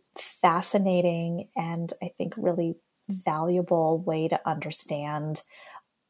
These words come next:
a lot of other things that are happening in our country right now, you know, the political climate, social climate. Um, it's a window into a lot of other stories, looking at it through the lens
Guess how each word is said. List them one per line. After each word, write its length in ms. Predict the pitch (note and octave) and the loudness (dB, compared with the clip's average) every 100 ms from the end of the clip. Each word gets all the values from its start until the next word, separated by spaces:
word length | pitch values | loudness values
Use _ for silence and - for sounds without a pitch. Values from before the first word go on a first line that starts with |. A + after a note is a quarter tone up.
| - | 0
a 80 | |
lot 300 | F#3+ F#3+ G3 | 6 8 8
of 80 | F#3+ | 8
other 160 | F#3 F#3 | 8 8
things 320 | F#3 F3 E3+ | 4 -2 0
that 100 | E3 | 0
are 60 | D#3+ | -2
happening 720 | - F3 - D#3+ D3 D3 - | -4 -6 -4 -4 -6 -10 -8
in 160 | F3+ D#3+ | -6 -4
our 120 | D#3 | -4
country 340 | - B3 F#3 - | -2 2 2 2
right 180 | - | 0
now, 320 | - - - - | -2 -2 -4 -4
you 80 | F#3 | -8
know, 120 | F3+ | -8
the 60 | - | -8
political 440 | - F#3+ G#3 G3 | 0 2 4 2
climate, 720 | F#3+ - F#3 F3+ F3+ F3 F3 - - - | -2 -4 -2 0 0 0 -2 -10 -18 -20
social 380 | - - G#3+ G#3 | -6 2 8 8
climate. 760 | G3+ - F#3+ F3+ E3+ E3+ E3 - _ | 8 4 0 2 2 0 -2 -6 _
Um, 220 | F3 D#3+ D#3 | -2 -2 0
it's 160 | E3+ F#3 | 0 2
a 40 | |
window 640 | E3+ G#3 G#3+ F3 - - - - - _ | 4 6 6 4 2 -2 -4 -14 -20 _
into 300 | - F#3+ - | 0 2 4
a 20 | E3+ | 2
lot 240 | E3+ E3+ | 4 2
of 60 | E3+ | 2
other 260 | F#3+ F#3 | 2 4
stories, 640 | F3 - F3+ D#3+ E3+ - - | 2 2 0 0 0 0 0
looking 260 | G3 F3+ | 0 0
at 80 | D#3+ | 0
it 140 | - | 0
through 120 | - F3+ | -2 0
the 100 | D#3+ | 0
lens 600 | D#3+ E3 D3+ C#3+ - | 2 0 -2 -4 -4